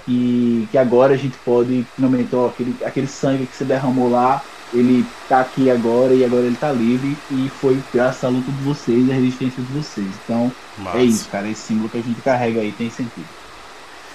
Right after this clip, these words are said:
Speaker 2: Muito bom. Pessoal, é, já disse aqui o nick do, do Leonardo, né, que é arroba prof Leozão no Instagram.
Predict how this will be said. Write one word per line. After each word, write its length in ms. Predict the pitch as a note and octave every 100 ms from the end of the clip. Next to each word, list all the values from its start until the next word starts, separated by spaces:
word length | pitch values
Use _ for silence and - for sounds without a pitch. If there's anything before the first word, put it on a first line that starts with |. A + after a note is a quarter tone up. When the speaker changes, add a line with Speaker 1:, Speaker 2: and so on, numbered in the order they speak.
| - - -
Speaker 2:
Muito 260 | C3 C#3+
bom. 340 | D#3 C3 A2+ G#2 - - -
Pessoal, 600 | D#3+ D#3 G#3 A3 G#3 F3+
é, 720 | - D#3 D3+ D3 C#3+ C3+ B2+ A#2+
já 180 | B2 D3
disse 360 | C3 E3 -
aqui 220 | - - F#3+
o 80 |
nick 380 | F3+ C#3+ G3+ A#3
do, 380 | E3 D#3 D3 C3
do 200 | B2 B2
Leonardo, 640 | A#2+ B2+ B2 A#2+ F3+ F#3
né, 200 | C#3 C3+
que 160 | E3 -
é 360 | C#3+ B2+ A#2 A2 - - -
arroba 440 | - B2 C#3 C#3
prof 420 | B2+ C3+ C#3 C#3
Leozão 800 | C3+ C3 B2+ A#2 A#2+ C3 F3+ G#3+ -
no 260 | C3 C3 B2+
Instagram. 760 | C3 - B2 A#2 A#2 C3 D#3+